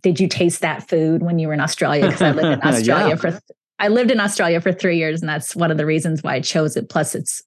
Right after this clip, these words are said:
Speaker 1: where I took my son. But, um, yeah, did you eat, did you eat that food? Did you do the, did you see a kangaroo? You know, stuff like that. <laughs>
Speaker 2: Absolutely. And that's great that they know kangaroos are in Australia. I mean, why the heck not, right?
Speaker 1: Oh, yeah.
Speaker 2: Um, the food questions, I think, always, uh,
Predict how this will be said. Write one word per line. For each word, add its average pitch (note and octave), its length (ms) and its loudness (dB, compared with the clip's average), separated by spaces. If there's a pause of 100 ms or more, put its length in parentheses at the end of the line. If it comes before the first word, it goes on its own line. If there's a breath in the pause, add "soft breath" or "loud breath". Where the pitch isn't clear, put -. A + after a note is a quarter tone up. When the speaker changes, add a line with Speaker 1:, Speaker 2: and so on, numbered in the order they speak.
Speaker 1:
where D#3+ 100 -2
I D3+ 60 -2
took - 180 -8
my - 80 -6
son. D#3+ 320 -6
But, - 240 -6 (380 loud breath)
um, D3+ 420 -6
yeah, E3 160 0
did D#3 200 -2
you E3 140 2
eat, - 160 -4
did E3 200 0
you D#3 160 2
eat D3 100 -6
that - 240 -12
food? D3 260 0
Did D3 200 -4
you D#3 80 2
do C#3+ 160 0
the, - 240 -6
did F#3 160 2
you F#3 80 4
see F#3+ 180 2
a F3 60 2
kangaroo? D#3 680 0 (120)
You F#3 120 2
know, - 200 -4
stuff - 260 -6
like - 160 -6
that. - 300 -10
<laughs> G#3+ 100 2
Speaker 2:
Absolutely. G#3 400 2
And A#3+ 180 2
that's C#4+ 180 0
great F4 280 0
that C#3 140 0
they C#3 120 2
know D3 160 2
kangaroos E3 480 -2
are F3 60 -2
in F#3 80 0
Australia. A3 460 -2
I G#2+ 80 -2
mean, B2 380 0
why C3 180 0
the G3 80 0
heck F3+ 240 -2
not, C#3+ 280 -2
right? C3 280 -2 (580 loud breath)
Speaker 1:
Oh, C3+ 240 2
yeah. A#2+ 160 6
Speaker 2:
Um, A#2 140 -2 (420)
the C3+ 60 2
food G3+ 260 2
questions, B2 440 -2
I A#2+ 100 0
think, A#2 200 0
always, A2 460 0
uh, G#2 220 -4